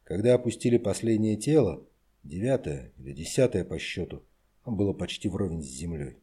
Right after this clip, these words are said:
Мы, усталые и подавленные, глядели на Князькова, боясь, что лейтенант заставит вынимать тела и расширять братскую могилу. Но он лишь приказал накрыть погибших шинелями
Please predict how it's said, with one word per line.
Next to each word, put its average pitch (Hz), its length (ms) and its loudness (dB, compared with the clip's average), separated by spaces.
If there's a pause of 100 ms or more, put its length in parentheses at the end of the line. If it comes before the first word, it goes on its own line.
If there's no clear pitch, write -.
(920)
Мы, 101 260 0
усталые 139 800 4
и - 260 -14
подавленные, 127 1040 4 (460)
глядели 117 460 4
на 160 100 6
Князькова, 107 880 2 (560)
боясь, 113 460 6
что - 320 -2
лейтенант 104 680 4 (220)
заставит 101 600 0
вынимать 92 580 0
тела 95 340 2 (140)
и 110 80 -2
расширять 98 640 -2
братскую 80 500 -6
могилу. 69 580 -8 (1900)
Но 104 240 6
он 196 180 10
лишь - 460 4
приказал 110 840 8
накрыть 95 560 -2
погибших 87 540 -4
шинелями 123 800 4